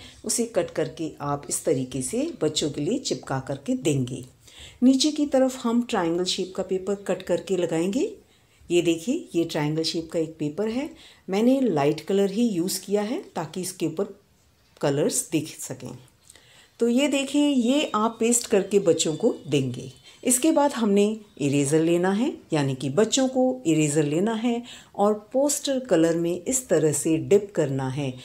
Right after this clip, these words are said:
और एक रफ पेपर पे एक बार प्रिंट कर लेना है और फिर धीरे-धीरे इसको काइट के ऊपर प्रिंट करते जाना है, कुछ इस तरह से।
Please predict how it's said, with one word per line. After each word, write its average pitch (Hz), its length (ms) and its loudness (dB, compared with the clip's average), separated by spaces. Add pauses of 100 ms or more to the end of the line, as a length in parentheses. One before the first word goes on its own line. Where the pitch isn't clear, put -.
(220)
और 156 140 4
एक 247 360 0 (140)
रफ 254 320 -2
पेपर 160 320 0
पे 156 180 -4 (160)
एक 220 220 -2
बार 147 140 0
प्रिंट 139 340 -2
कर 127 180 -6
लेना 117 300 -4
है 120 280 -8 (560)
और 151 260 0
फिर 269 440 -4 (440)
धीरे-धीरे 147 960 0 (340)
इसको 147 720 -2 (280)
काइट 269 360 2
के 151 260 -4 (120)
ऊपर 190 520 -4 (880)
प्रिंट 294 300 6
करते 175 420 0
जाना 127 320 -2
है, 120 180 -8 (880)
कुछ 311 340 0 (140)
इस 277 240 2
तरह 127 260 -4
से। - 280 -8